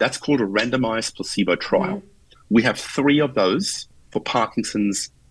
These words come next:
Speaker 1: already going. And we have another one for inflammatory bowel disease, all using the Simpix laser.
Speaker 2: Mm-hmm.
Speaker 1: We know the results are good because we've treated now almost four thousand patients. And the reaction, the response of the patients is like any typical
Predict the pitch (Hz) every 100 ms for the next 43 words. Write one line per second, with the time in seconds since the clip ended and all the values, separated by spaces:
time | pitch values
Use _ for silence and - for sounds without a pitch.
0 | - 98 101 101 120 117 117 120 - -
1 | 92 92 - - - _ _ _ _ _
2 | _ - - 101 101 107 101 104 104 113
3 | 98 92 101 - 90 - 107 101 - 92
4 | 104 123 110 82 - 127 - - 110 107
5 | 104 95 95 87 - - 87 - - -
6 | 85 - - _ - 170 165 160 - -
7 | - - - - 107 120 110 117 147 156
8 | 156 - 113 - 95 120 110 - 95 -
9 | 92 - 147 113 98 90 90 104 92 -
10 | - 101 - 95 95 87 - 107 - -
11 | - - _ - _ - 110 101 98 -
12 | _ _ - 101 98 104 101 104 92 160
13 | - 95 92 92 95 - 165 196 - 92
14 | 101 90 - 104 110 - 98 - 180 160
15 | 160 - - 113 110